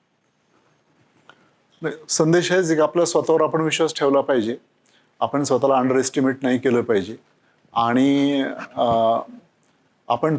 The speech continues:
तण मन धन लावून, कारण शिक्षणासारखं तुम्हाला दुसरं कुठलं प्रभावी असतं? आपण नेहमी म्हणतो, नेल्सन, डॉक्टर नेल्सन मंडेला यांनी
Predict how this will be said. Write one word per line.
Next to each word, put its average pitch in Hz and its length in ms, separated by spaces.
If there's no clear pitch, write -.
तण 151 160
मन 156 320
धन 135 220
लावून, 135 300
कारण 147 480
शिक्षणासारखं 156 1200
तुम्हाला 143 220
दुसरं 143 280
कुठलं 139 240
प्रभावी 131 360
असतं? 123 260
आपण 131 200
नेहमी 131 220
म्हणतो, 110 480
नेल्सन, 123 380
डॉक्टर 120 280
नेल्सन 127 360
मंडेला 131 360
यांनी 131 240